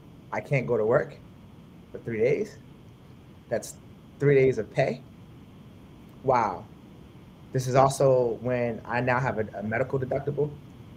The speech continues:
because my kid is sick and needs surgery. That's five hundred dollars. Um, and the combination of the medical deductible and the fact that I'm not going to work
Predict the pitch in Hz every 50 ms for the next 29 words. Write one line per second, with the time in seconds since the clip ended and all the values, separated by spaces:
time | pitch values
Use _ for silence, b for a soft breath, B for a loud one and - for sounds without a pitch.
0 | - - 110 107 120 101 - 104 101 98 - 127 117 104 92 - - - 151 147
1 | 147 - - - - - - - 107 104 101 95 95 - - 143 147 147 135 143
2 | 143 131 107 - - - 117 113 113 123 113 101 117 135 143 147 143 135 147 151
3 | 143 - - - - - - - - - - - - - - - - - - 117
4 | 117 117 117 113 110 110 107 107 - - - - - - - - - - 131 127
5 | 123 123 120 117 117 113 104 - - - 139 - 147 151 151 156 156 147 147 147
6 | 147 - 156 151 139 - 120 120 139 143 151 143 156 156 156 151 165 156 - -
7 | 165 170 170 175 190 - - - - - 113 117 117 - 135 135 135 - 131 113
8 | 110 131 143 131 117 101 - 127 127 127 113 107 104 117 143 160 170 - -